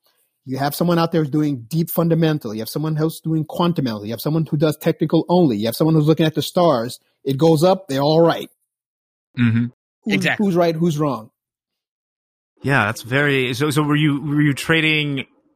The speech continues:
Speaker 2: what sort of products were you trading with that? Just i-, individual stocks or spreads or?
Speaker 1: Mostly. Um, I traded Nasdaq for a bit, for a while.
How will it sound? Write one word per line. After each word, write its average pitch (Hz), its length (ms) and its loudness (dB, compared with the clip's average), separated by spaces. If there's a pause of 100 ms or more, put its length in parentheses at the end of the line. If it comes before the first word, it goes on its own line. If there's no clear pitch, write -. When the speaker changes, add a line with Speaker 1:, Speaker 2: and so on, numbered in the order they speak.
(480)
Speaker 2:
what 165 120 -6
sort 202 120 0
of - 80 -6
products 151 340 0
were - 40 -10
you 117 40 -14
trading 139 220 -4
with 104 60 -6
that? 95 200 -8
Just - 320 -10 (400)
i-, 151 160 -18
individual 127 520 -4
stocks - 640 -4
or 104 380 -6
spreads 135 760 -4
or? 165 420 0
Speaker 1:
Mostly. 170 720 0 (100)
Um, 147 640 -6
I 139 100 -8
traded 170 460 -2
Nasdaq 170 640 -2
for 165 260 0
a 151 60 0
bit, 147 640 -4
for - 160 -8
a 143 60 -4
while. 135 800 -6